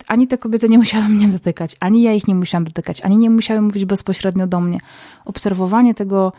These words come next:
całego procesu było tak przyjemne, że mnie po prostu wierciło w brzuchu z przyjemności. Jeśli znacie takie uczucie. To jest po prostu środek brzucha i wierci cię z takiej przyjemności po prostu. Kolejną na przykład rzeczą, która na mnie bardzo działa,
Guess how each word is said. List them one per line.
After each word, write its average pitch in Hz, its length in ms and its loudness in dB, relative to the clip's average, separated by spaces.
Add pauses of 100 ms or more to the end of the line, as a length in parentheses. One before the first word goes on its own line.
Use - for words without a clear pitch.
(460)
całego 214 380 0
procesu 196 600 -4
było 190 240 -4
tak 254 240 -6
przyjemne, 208 520 0
że 233 80 -2
mnie 214 160 2
po 214 100 -12
prostu 202 240 -4
wierciło 185 500 -2
w - 20 -6
brzuchu 175 280 -6
z - 60 -10
przyjemności. - 720 -6 (420)
Jeśli - 220 -4
znacie 185 260 -4
takie 185 220 -10
uczucie. - 340 -12
To - 160 -10
jest 196 100 -6
po 185 60 -12
prostu 185 220 -4
środek 220 360 -2
brzucha 175 460 -4 (840)
i 190 80 -2
wierci 202 360 -2
cię 180 160 -6
z - 60 -8
takiej 180 260 -12
przyjemności 170 680 -4
po 175 100 -14
prostu. - 440 -16 (500)
Kolejną 202 360 2
na 190 100 0
przykład 185 280 -6
rzeczą, 190 280 -2
która 190 260 -4
na 185 100 0
mnie 190 160 0
bardzo 185 320 -4
działa, 175 480 -2